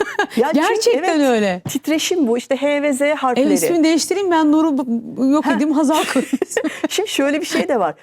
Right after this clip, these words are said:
Speaker 1: Nur'un kattıkları da var ama genellikle ben üç, dört harfli isimleri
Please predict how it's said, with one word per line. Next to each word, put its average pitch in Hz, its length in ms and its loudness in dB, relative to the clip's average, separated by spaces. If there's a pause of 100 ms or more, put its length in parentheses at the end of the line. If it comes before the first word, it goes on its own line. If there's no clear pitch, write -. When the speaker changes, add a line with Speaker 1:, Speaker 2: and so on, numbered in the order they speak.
(200)
Speaker 1:
Nur'un 233 260 2
kattıkları 277 640 -4
da 220 80 0
var 240 120 0
ama 294 180 0
genellikle 240 640 -2
ben 240 180 -2 (340)
üç, - 400 -4 (360)
dört 226 300 0
harfli 202 520 -4
isimleri 202 640 -2